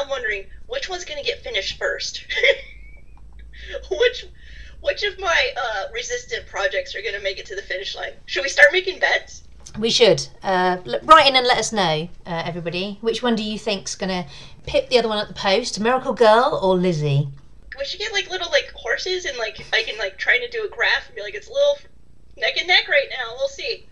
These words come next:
Speaker 1: Writing hasn't been my mojo <laughs> in the past, it's been, what, almost three weeks now of this?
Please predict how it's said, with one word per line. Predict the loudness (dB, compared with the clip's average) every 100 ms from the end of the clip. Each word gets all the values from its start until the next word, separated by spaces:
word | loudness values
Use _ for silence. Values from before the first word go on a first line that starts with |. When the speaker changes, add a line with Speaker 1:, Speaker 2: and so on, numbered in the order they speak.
| -20
Speaker 1:
Writing | -2 -2 -2 -8
hasn't | -10 -8 -8
been | -6 -6
my | -8
mojo | -2 -2 2 2 2 0 -8 -18
<laughs> | -18 -2 2
in |
the | 2
past, | 2 0 0 -12 -14
it's | -10
been, | -6 -4
what, | -4 -6
almost | -6 -10 -10 -12 -14 -16
three | -2 -2
weeks | 0 -8 -4
now | -4 -4
of | -4
this? | -4 -4 -12